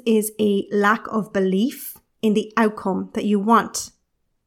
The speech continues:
So if you're multitasking, come back to me. Confidence is a lack of belief that the outcome is gonna happen that you want. So you've got to show your mind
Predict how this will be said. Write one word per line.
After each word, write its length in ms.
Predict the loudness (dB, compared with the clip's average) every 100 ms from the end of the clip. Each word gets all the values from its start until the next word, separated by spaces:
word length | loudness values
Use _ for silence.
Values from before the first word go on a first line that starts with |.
| _ _ _ _ _ _ _
So 220 | 0 2
if 100 | 4
you're 100 | 4
multitasking, 920 | 6 4 2 4 4 4 2 0 -2 -10
come 240 | 2 4
back 200 | 4 2
to 120 | -2 -6
me. 280 | -6 -8 _ _ _ _ _ _ _ _ _ _ _ _ _ _ _
Confidence 640 | 0 2 4 4 2 2 2
is 140 | 2 4
a 80 |
lack 280 | 2 2 0
of 180 | -4 -2
belief 680 | -2 2 2 2 -8 -18 -20 _ _ _ _
that 140 | -6
the 140 | -4 2
outcome 640 | 4 4 2 -2 -2 -4 -10 _ _ _ -2
is 100 | 0
gonna 180 | -2
happen 340 | 0 -2 -2 -4
that 100 | -2
you 120 | -2
want. 460 | -2 -4 -6 -10 -12 _ _ _ _ _ _ _ _
So 140 | 2
you've 280 | 6 6 6
got 200 | 2 -4
to 120 | -6 -8
show 460 | -8 2 6 6
your 180 | 6 6
mind 320 | 6 4 2